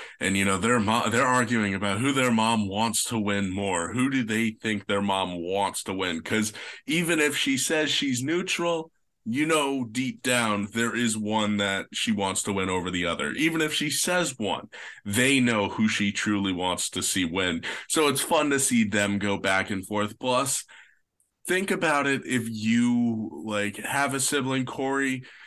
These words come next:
you do, like, if your younger brother and you were playing on that stage, how awesome would it be knowing the football fans your family is?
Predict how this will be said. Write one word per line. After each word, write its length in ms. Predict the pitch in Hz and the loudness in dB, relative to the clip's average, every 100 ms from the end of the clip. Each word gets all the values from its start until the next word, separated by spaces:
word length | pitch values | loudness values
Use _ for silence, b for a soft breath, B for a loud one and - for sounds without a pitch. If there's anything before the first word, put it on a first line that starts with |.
| B | B
you 280 | - 120 120 | 0 2 4
do, 480 | 113 120 131 131 127 | 2 2 2 2 0
like, 260 | 117 113 107 | 0 0 0
if 140 | 107 | -2
your 240 | 107 135 160 | 0 0 0
younger 420 | 143 135 127 120 | 0 -2 -2 -2
brother 480 | 101 110 113 104 98 | -2 -2 0 0 -2
and 160 | 98 | -4
you 240 | 95 104 113 | -2 0 0
were 240 | 92 92 | -2 -6
playing 720 | - - - 110 110 110 120 | -10 -12 -2 2 4 4 4
on 220 | 113 98 | 2 0
that 300 | 87 92 90 | 0 0 0
stage, 380 | - - 90 87 | 0 0 0 0
how 220 | - 156 | 0 0
awesome 500 | 127 107 101 98 104 | 0 -2 0 0 -2
would 140 | 95 92 | -4 -4
it 100 | - | -4
be 160 | 98 | -4
knowing 380 | 95 107 131 131 | 0 2 4 4
the 80 | 101 | 2
football 460 | - 117 117 95 85 | 2 -2 0 -2 0
fans 340 | 98 90 85 | -2 -2 -2
your 160 | 90 82 | -2 -2
family 560 | - 87 82 82 78 | -2 -2 -2 -2 -4
is? 280 | 67 - - | -4 -4 -6